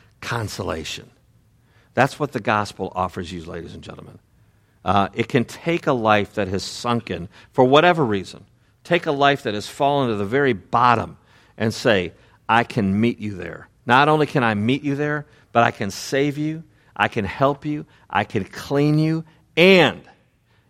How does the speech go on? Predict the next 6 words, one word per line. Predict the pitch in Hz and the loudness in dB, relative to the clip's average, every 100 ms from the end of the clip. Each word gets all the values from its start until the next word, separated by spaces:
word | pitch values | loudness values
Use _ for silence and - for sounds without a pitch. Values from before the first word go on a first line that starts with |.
| - | -4
you | 120 | -4
get | 113 131 127 | 0 -2 0
me | 123 127 95 90 _ _ _ _ _ _ _ _ _ _ - | -2 -2 -4 -12 _ _ _ _ _ _ _ _ _ _ -4
forever." | 110 107 101 87 - - _ _ _ _ _ _ _ _ | 0 2 2 -2 -16 -20 _ _ _ _ _ _ _ _
He | - - 160 160 | -10 2 2 4
himself | 156 - 156 98 78 - _ | 2 0 -2 -2 -4 -18 _